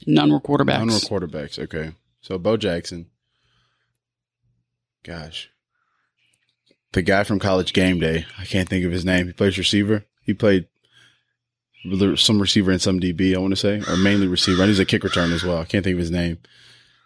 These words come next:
Speaker 2: I'm looking at his face, so. So those are two. And the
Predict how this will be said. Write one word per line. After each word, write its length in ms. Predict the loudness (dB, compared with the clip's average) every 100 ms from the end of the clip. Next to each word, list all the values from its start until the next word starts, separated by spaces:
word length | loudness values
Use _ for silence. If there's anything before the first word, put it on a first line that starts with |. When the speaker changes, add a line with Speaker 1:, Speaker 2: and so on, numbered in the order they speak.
| -2
Speaker 2:
I'm 140 | 2
looking 220 | 2 2
at 60 | 2
his 140 | 2
face, 260 | 2 2 0
so. 260 | -2 -4 -8 _ -20 _ _ _ _
So 140 | -4 2
those 200 | 4 4
are 80 |
two. 400 | 0 2 2 0 -6 -18 -16 -16 -18 -20 -18 -16 -16 -20 _ -20 -18
And 180 | -18
the 60 | -16